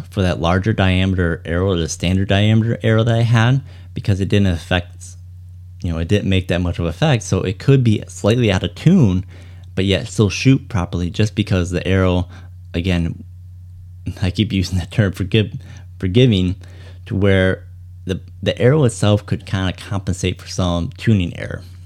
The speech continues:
Now, when you got, when I got to that smaller diameter, that wasn't the case.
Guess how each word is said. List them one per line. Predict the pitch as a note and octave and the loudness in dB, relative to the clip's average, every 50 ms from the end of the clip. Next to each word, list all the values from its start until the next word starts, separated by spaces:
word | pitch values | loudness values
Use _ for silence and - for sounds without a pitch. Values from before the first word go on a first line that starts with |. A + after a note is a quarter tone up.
| - - - - - | -20 -20 -16 -10 -8
Now, | - E2 E2+ | -4 -4 -2
when | F2 F#2+ F#2 | -2 -2 -2
you | F#2+ F#2+ | 0 0
got, | G2 F#2 F2+ E2+ - F2+ | 0 0 -2 -4 -8 -6
when | F#2 F2+ F2 | -4 0 0
I | F2 | 0
got | E2+ - F2+ F2 - | 0 0 -2 -4 -2
to | - | -2
that | E2+ C#2+ - | -4 -2 -4
smaller | - - G2+ G2 F#2 F#2 F2+ F2+ | -4 -2 0 2 2 2 2 0
diameter, | E2+ E2 D#2+ F2+ G#2 C3 D#3+ D#3 B2 F#2+ F#2 F#2 F#2 E2+ - - - - - - - - - - - - - - - - - - - - - - - - | 0 0 0 2 2 4 4 4 2 2 2 0 0 -2 -4 -10 -20 -20 -20 -20 -20 -20 -20 -20 -20 -20 -20 -20 -20 -20 -20 -20 -20 -20 -20 -18 -10 -2
that | F#2 F2+ G#2+ | 0 2 4
wasn't | A2 G#2+ G#2 - F#2+ E2+ | 4 4 4 4 2 0
the | E2+ | 0
case. | - - - G#2 G2 D2+ - - - - | -2 2 2 2 2 2 -2 -8 -12 -14